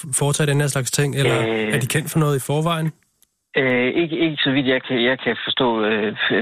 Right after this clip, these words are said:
Speaker 2: flere af pigerne siger, at det, det har de ikke prøvet før, øh, den her slags.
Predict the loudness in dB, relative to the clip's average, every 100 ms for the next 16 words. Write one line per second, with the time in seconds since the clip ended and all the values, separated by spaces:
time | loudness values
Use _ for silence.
0 | 2 0 2 0 2 0 0 0 0 2
1 | 0 0 -4 -4 -2 -2 0 -2 -2 -8
2 | -8 -4 -2 -2 -2 -2 -2 -2